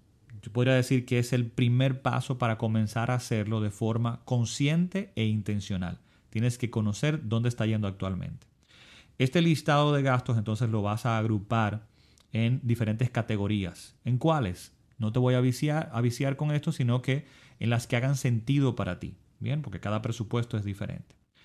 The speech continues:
Ese es el paso número uno, determinar dónde está yendo el dinero. Paso número dos, anota por ahí. Alinea ese gasto a lo que valoras. Ahora debes revisar ese listado de gastos, dónde está yendo el dinero mensualmente,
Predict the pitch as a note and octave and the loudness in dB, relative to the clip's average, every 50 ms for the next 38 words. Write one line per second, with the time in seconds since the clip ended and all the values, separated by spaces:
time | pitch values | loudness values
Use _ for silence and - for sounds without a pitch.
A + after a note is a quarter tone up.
0 | _ _ _ C3+ B2 D#3 C3+ B2 - B2 A#2+ - C3 A#2+ A#2 A#2 A2+ G#2+ G2 F#2 | _ _ _ -4 -2 -2 0 2 2 2 2 2 2 0 2 2 0 0 0 -2
1 | F2+ F#2 F#2 F#2+ F#2+ G#2+ G#2 G#2 A2 A2+ B2 C#3 C#3+ B2+ B2+ B2+ B2+ C3 A#2 - | -2 -4 -6 -4 -4 -2 0 0 2 2 2 2 2 2 2 2 2 0 0 0
2 | A2+ A2+ A2+ A2 A2 A2+ G#2+ G#2 F#2+ F#2+ F#2+ - - - _ _ - - - - | 0 0 0 2 0 0 0 -2 -2 -4 -6 -10 -14 -18 _ _ -20 -20 -20 -20
3 | - - - - _ _ - B2 C3+ C#3 E3 E3 E3 F3 E3+ E3 F3+ F#3 E3+ - | -20 -20 -20 -20 _ _ 2 4 6 6 6 8 8 6 6 6 4 2 2 0
4 | - - - - G2+ G#2+ A2 G#2+ B2 A#2 C3 B2+ B2+ C#3 C3+ - - - _ _ | -4 -10 -8 -4 -2 0 2 2 0 2 2 2 2 2 0 -2 -6 -14 _ _
5 | _ _ _ _ _ _ _ _ _ _ - B2 C3 C#3+ D#3+ F#3+ G3 G#3+ G#3 F3+ | _ _ _ _ _ _ _ _ _ _ 0 2 4 6 6 6 6 6 6 6
6 | E3+ E3+ E3+ F3+ E3+ C#3+ B2 G#2+ A2 - - - D#3 E3+ E3+ - _ _ _ _ | 6 6 6 4 4 4 4 2 0 -2 -4 -6 -6 -6 -6 -8 _ _ _ _
7 | - A#2 A#2+ B2+ C3+ C#3 C3+ - D3+ D3 C#3 D3 C#3+ D3 D#3 E3+ D#3+ - - - | -2 0 2 2 2 2 0 0 0 2 2 4 4 4 4 4 2 0 -2 -8
8 | - - - - _ _ _ _ _ _ _ _ - G2+ B2 C3+ D#3+ E3 F#3 F#3 | -12 -18 -20 -20 _ _ _ _ _ _ _ _ -2 0 2 2 4 4 4 4
9 | F3+ F3 - C#3+ C#3+ C3+ B2 A#2 - B2 G2+ G2 G2+ G2+ G2+ - C3 C3 B2+ A#2+ | 2 2 0 0 0 2 2 0 0 0 0 0 0 -2 -2 0 0 0 0 0
10 | - - A#2 A2+ A#2+ B2 B2 B2 B2 G#2+ F#2+ F#2 F2+ - - G#2+ F#2 F#2+ G2+ A2+ | -2 -2 0 0 0 2 0 0 0 0 -2 -2 -4 -6 -8 -8 -6 -4 -4 -4
11 | - - A#2+ A#2+ B2 B2+ B2 A#2+ B2+ B2 B2 A2 G2 A#2 D#3+ E3+ - _ _ _ | -2 0 0 2 2 2 2 2 2 2 2 2 2 0 -2 -4 -8 _ _ _
12 | _ _ _ - F#2+ F#2 F2 - A2+ A2+ C3 C#3 C3 A2 F2 F2 - C3 D3+ | _ _ _ -10 -10 -10 -6 -4 -2 0 0 2 0 0 -2 -2 -6 -8 -8